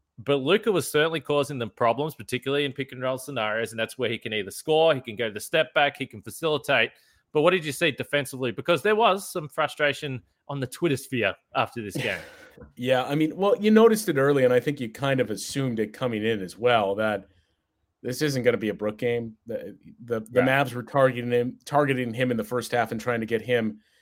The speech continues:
Speaker 2: in the pick and roll, and it, it was just a disaster when it happened, and, and we saw that last year, depending on the matchup as well. Um,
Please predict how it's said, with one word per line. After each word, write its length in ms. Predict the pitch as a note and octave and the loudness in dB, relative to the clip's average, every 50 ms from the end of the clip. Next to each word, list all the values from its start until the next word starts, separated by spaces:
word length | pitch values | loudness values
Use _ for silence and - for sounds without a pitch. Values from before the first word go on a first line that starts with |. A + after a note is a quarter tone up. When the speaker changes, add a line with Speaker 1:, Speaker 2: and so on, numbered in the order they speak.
| _ _ _ _ _ | _ _ _ _ _
Speaker 2:
in 120 | C3+ C3 | -2 -2
the 80 | B2 A#2+ | -2 -2
pick 240 | - - B2+ A#2+ - | -2 -4 -4 -4 -2
and 120 | A#2+ A#2 | -2 0
roll, 340 | A2+ A2 A2 A2 A2+ A#2 B2+ | 2 2 2 4 2 2 0
and 140 | B2+ A#2+ A#2 | 0 -2 -2
it, 120 | A#2+ - - | -2 -4 -6
it 80 | C3+ | -8
was 180 | A#2 A#2+ A#2+ A2 | -8 -8 -8 -6
just 240 | - C#3 C3 - - | -6 -8 -8 -8 -8
a 40 | |
disaster 500 | C3 A#2+ G#2+ B2 A#2+ A#2 A#2 A2 - - | -8 -2 2 2 2 2 2 0 -4 -4
when 140 | A2+ A2 A2 | -4 -4 -4
it 80 | A2 G#2+ | -4 -6
happened, 420 | G#2+ A2 F#2+ F#2 - A#2 B2 C3 | -6 -6 -6 -4 -4 -4 -2 0
and, 220 | B2+ B2+ B2+ B2+ - - | 0 -2 -2 -4 -8 -12
and 120 | B2 B2 - _ - | -16 -16 -16 _ -8
we 120 | A#2+ B2+ | -6 -6
saw 280 | B2+ - - C3 B2 B2+ | -4 0 2 4 4 4
that 180 | C3+ C3+ C#3 G#2 | 4 2 2 2
last 400 | C#3+ D3 F3 G3 F#3+ - - - | 0 0 0 0 -2 -4 -6 -6
year, 140 | A2 G2 | -6 -6
depending 360 | F#2 G2 - - B2 A#2 A2+ A2 | -6 -6 -4 -2 -2 0 0 0
on 80 | G#2+ | -2
the 60 | G#2+ | -2
matchup 460 | G2+ G#2+ G#2 G#2 G2+ - - G#2+ - - | -2 -2 -2 -4 -4 -6 -6 -8 -8 -8
as 120 | G#2 G2+ | -10 -6
well. 380 | A2+ C#3+ C#3+ B2 A2 G2+ - _ _ _ _ _ _ _ _ _ _ | -2 2 2 4 4 2 0 _ _ _ _ _ _ _ _ _ _
Um, 520 | - C3 B2 A#2+ A2+ A2+ A2 G#2+ G#2+ - | 2 4 4 4 4 4 0 -2 -4 -6